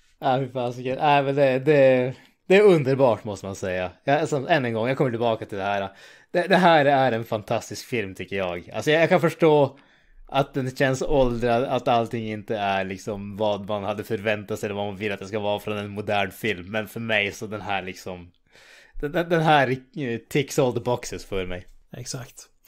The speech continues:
Speaker 2: Alltså det, det slår mig nu att vi, vi är ju idioter och det är inget nytt, men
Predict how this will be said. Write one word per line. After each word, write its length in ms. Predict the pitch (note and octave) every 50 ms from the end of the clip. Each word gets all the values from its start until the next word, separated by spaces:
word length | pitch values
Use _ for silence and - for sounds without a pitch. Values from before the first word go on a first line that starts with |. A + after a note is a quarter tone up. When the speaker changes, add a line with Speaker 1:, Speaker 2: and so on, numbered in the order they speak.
| - - - - _ _
Speaker 2:
Alltså 200 | - C3 B2+ C#3
det, 120 | D#3 D#3+
det 160 | D#3 D#3 E3 D3+
slår 280 | - - F#3 E3+ E3
mig 120 | D#3 D3+ C#3+
nu 180 | D3 D3 D3
att 180 | C#3+ - - -
vi, 240 | D3+ D#3 D3+ D3 D3
vi 160 | D3 D3+ D3
är 180 | C#3 C3+ C3
ju 120 | B2+ B2 A#2+
idioter 480 | A#2+ A#2 B2 A#2+ A#2 A#2+ - - C3
och 80 | B2+ C3+
det 60 | C#3
är 40 | C3+
inget 220 | B2+ B2+ B2+ A#2+
nytt, 360 | A2+ A#2+ - - _ - - -
men 260 | C3 C3 B2 A#2+ A#2+